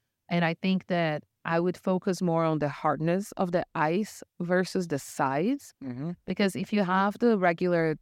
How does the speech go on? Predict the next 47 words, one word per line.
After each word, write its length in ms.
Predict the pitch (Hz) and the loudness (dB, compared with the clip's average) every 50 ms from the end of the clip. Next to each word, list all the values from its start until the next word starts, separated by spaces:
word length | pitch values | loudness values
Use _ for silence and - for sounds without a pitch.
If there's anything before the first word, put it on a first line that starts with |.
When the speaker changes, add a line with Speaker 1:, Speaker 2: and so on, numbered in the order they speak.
| _ - - - _ _ | _ -20 -20 -20 _ _
Speaker 1:
one-to-one, 760 | - 160 156 156 165 175 - - 180 165 156 156 156 151 151 | -4 0 0 2 2 0 0 -2 -2 0 0 0 0 0 -2
so 100 | - 151 | -2 -2
an 100 | 147 147 | -2 0
inch 220 | 151 156 160 - | 0 -2 -2 -2
to 80 | - 165 | -2 -2
an 100 | 156 151 | 0 0
inch, 260 | 147 147 147 - - - | 0 0 -2 -4 -6 -6
um, 240 | 151 143 139 139 143 - | -4 -4 -4 -4 -4 -2
ice 180 | - 160 165 - | -2 0 0 -2
cubes, 380 | - - 151 139 127 123 - - - _ _ _ _ _ _ _ _ | -2 -2 -2 -2 -2 -4 -8 -14 -20 _ _ _ _ _ _ _ _
but 80 | - 165 | 0 2
they 80 | 170 | 4
are 60 | 165 156 | 2 4
really 340 | 156 180 190 190 190 175 - _ _ _ _ _ _ _ - | 4 4 4 4 4 2 0 _ _ _ _ _ _ _ -10
hard, 400 | 147 - 160 170 170 156 143 139 | -8 -2 4 6 6 6 6 4
meaning 360 | 143 156 151 151 151 156 160 | 2 2 2 2 2 2 2
that 160 | 160 151 143 147 - - | 0 0 -2 -4 -4 -2
they 220 | 160 151 151 - | 0 0 0 0
are 140 | - 151 147 | 0 0 0
made 300 | 147 147 143 143 143 131 | 0 0 0 0 0 -2
with 140 | 143 135 - _ _ _ _ _ _ _ - | -4 -4 -4 _ _ _ _ _ _ _ -6
clean, 360 | - 202 202 190 180 180 175 _ | -2 0 2 2 2 0 -2 _
clear 300 | - - - 202 180 170 165 | -6 -2 0 4 4 4 4
water, 340 | 160 151 147 147 147 143 135 | 4 4 4 4 2 2 0
like 180 | 120 110 - | 0 -2 -4
distilled 340 | - - - - 196 190 180 | -6 -8 -4 -2 0 0 0
water, 380 | 165 151 151 147 143 143 143 - - | 0 0 0 2 2 0 0 -2 -4
and 420 | - 151 143 143 143 143 143 151 - _ _ _ _ _ _ _ | -4 -2 -2 -2 -2 -4 -4 -6 -8 _ _ _ _ _ _ _
they 140 | - 165 160 | 0 2 2
are 60 | 143 | 2
very 400 | 147 - - 180 175 180 185 190 | 0 0 2 2 4 6 4 4
frozen 380 | 190 - 175 170 160 143 156 147 | 2 2 2 2 4 2 0 -2
to 80 | - | -2
the 60 | - - | -4 -4
correct 280 | - 147 160 165 - | 0 0 0 2 2
temperature, 560 | - 156 143 - 156 143 - 156 156 147 151 - | 0 -2 0 -2 -4 -4 -2 -2 0 0 -2 -2
and 260 | - 151 147 147 143 | -4 -2 -2 -2 0
they 80 | 160 165 | 0 0
basically 440 | 160 196 220 202 196 - 214 202 | 2 2 2 2 0 0 0 0
are 260 | - 160 170 170 170 - | 2 2 2 2 2 2
ice 280 | - 165 160 160 165 - | 2 0 0 0 -2 -2
that's 160 | - 165 151 | -4 -4 -2
gonna 140 | - 160 151 | 0 0 0
maintain 400 | 151 147 139 135 - 165 160 156 | 2 0 0 0 0 0 0 0
temperature 420 | - 156 156 147 156 143 - 156 | 0 -2 -2 -2 -2 -4 -4 -4
for 160 | 143 - 143 135 | -4 -2 -2 0
longer. 680 | 135 151 180 202 208 190 170 156 139 135 135 131 127 156 | 2 2 4 4 4 2 2 0 0 0 0 -2 -2 -4